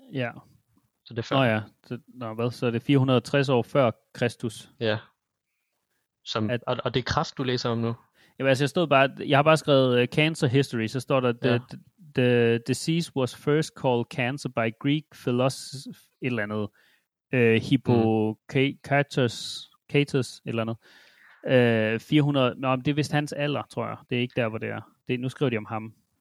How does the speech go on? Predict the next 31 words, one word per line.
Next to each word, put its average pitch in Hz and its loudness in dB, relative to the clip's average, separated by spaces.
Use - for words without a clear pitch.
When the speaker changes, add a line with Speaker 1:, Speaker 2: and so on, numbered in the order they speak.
Speaker 1:
Det 131 4
er 123 2
meget 113 6
dårlig 107 4
kilde, 147 2
det 151 6
her. 123 0
Speaker 2:
Hvad 120 0
er 120 2
det, 117 -2
du 131 -2
siger, 131 -2
hans 117 -2
alder 147 -2
er 117 0
fire 139 -2
hundrede, 131 2
eller? 120 0
Speaker 1:
<laughs> - -8
Nej, 131 6
nej, 123 6
nej. 117 4
Han, 160 2
fordi 139 0
de 131 -2
skriver, 135 4
øh, 113 2
"The 151 4
disease 170 -2
was 131 2
first 170 0